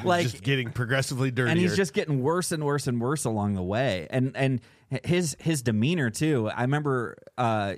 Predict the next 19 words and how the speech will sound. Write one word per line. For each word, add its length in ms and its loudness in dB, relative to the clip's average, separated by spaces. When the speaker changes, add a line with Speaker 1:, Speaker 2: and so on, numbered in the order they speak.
Speaker 1:
he, 320 -4
apparently 420 0
he 140 0
spent 300 -4
some 120 -2
time 280 0
with, 160 -4
like, 160 -4
real 240 2
police 480 -2
for 340 -6
a 80 -4
long 300 -2
time. 340 0
And 500 0
this 320 -2
idea 400 0
of 80 -2
him 400 0